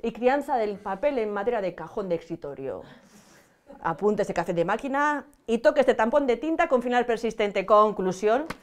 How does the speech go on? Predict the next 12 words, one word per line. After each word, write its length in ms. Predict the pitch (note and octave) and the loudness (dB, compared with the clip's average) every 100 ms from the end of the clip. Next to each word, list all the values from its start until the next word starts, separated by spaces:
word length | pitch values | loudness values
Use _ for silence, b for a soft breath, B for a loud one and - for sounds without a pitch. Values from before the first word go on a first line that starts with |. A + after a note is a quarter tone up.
| B | B
notificación 600 | A3+ A3+ A#3+ B3 A#3 C4+ | -2 0 2 2 2 4
burocrática 560 | A#3+ G#3+ C4 D4 D4+ D4+ | 2 2 0 -2 0 0
en 140 | A#3 G#3 | 0 -2
lenguaje 500 | F3+ G3 C4 - C4+ | -2 2 2 4 0
encriptado. 600 | A#3+ A#3+ B3 - D3+ D3 | 0 -2 -6 -4 -4 -2
Contendrá 420 | F3+ F3+ G3+ C4+ | -4 -2 0 0
referencias 600 | A3 F3+ D#3+ E3 E3+ E3+ | 0 -2 -2 -2 -2 -2
a 80 | F3 | -2
leyes 420 | F#3 G#3 A3+ A#3+ - | -2 2 2 2 -6
y 80 | |
terminología 840 | E3+ E3+ E3 E3+ E3 E3+ A3 F#3 E3 | -4 -2 0 0 0 -2 -2 2 2
amenazante. 540 | D3+ C#3+ D3 C#3+ - | 0 -10 -14 -18 -18